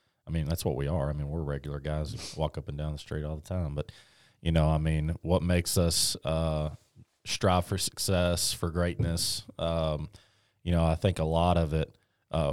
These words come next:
we've talked about goes back to our childhood, the, the work ethic, the, um, desire to set ourselves apart that maybe our parents put into us, maybe our coaches put into us. Um,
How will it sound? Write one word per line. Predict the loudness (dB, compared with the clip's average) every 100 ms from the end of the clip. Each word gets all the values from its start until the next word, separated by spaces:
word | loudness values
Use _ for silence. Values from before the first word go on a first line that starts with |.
| -4 -6
we've | -2
talked | -2 -2 -4
about | -6 -6 -8 _
goes | -4 -4 -2
back | -4 -2 -6 _ _ _ _
to | -6 -2 -2 -4 -6 -10 _
our | -6
childhood, | -2 0 2 0 -2 -6 -6 -8 -12 _ -12
the, | -6 -4 -4 -6 -10 _ -12
the |
work | -2 0 0
ethic, | -2 -4 -6 -8 -10 -20 _ _ _ _ -10
the, | -4 -2 -2 -4 -6 _
um, | -4 -2 -2 -4 -6 -12 _ _ _ _ _ _ _ _
desire | -6 -2 0 0 -2
to | -4 -2
set | 0 0
ourselves | 0 0 -2 -4
apart | -6 -2 -2 -2
that | -6 -6
maybe | -4 -4
our | -4 -6
parents | -8 -8 -8 -8 -4
put | -2
into | -2 -2 -2 -2
us, | -2 -4
maybe | -4
our | -4
coaches | -2 0 0 -2 -6
put | -6 -6
into | -6 -6 -8 -6
us. | -8 -10 -14 -20 _ -14 -6 4
Um, | 6 6 6 2 -2